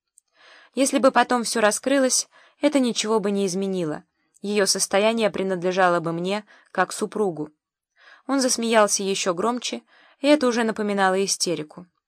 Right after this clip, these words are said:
"Я не просто хитер, я гениальный хитер". Незаметно проникнув в апартаменты лорда Роберта,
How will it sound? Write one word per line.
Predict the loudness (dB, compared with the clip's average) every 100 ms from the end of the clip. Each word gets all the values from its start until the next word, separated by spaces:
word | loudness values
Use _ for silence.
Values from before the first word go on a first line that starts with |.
| _ _ _ _ _ _
"Я | 2 4
не | 4
просто | 2 0 0 -4
хитер, | -4 -4 -2 -4 -6 _ _ _
я | -2 0
гениальный | 0 2 4 4 2 -4
хитер". | -8 -8 -6 -6 -10 _ _ _ _ _ _ _
Незаметно | -2 2 4 4 2
проникнув | 2 2 0 -2 -6 -4
в | -4
апартаменты | -2 -2 0 0 -2 0
лорда | 2 0 0
Роберта, | -2 0 -2 -6 -10